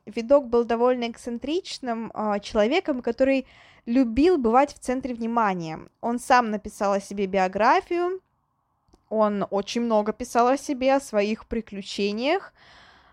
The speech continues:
но насколько там всё приукрашено, не всегда понятно. Поэтому, ну, скорее всего,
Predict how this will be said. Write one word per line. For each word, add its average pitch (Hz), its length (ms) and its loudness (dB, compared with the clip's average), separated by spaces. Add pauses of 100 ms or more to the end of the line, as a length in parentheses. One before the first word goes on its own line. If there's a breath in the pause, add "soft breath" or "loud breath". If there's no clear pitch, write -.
но 302 580 4 (140)
насколько 277 800 -2
там 277 220 -4
всё 311 240 0
приукрашено, 294 920 0
не 214 180 -6
всегда 247 440 0
понятно. 285 840 -2 (500 soft breath)
Поэтому, 233 800 0 (300)
ну, 262 180 -4
скорее 302 400 0
всего, 254 680 2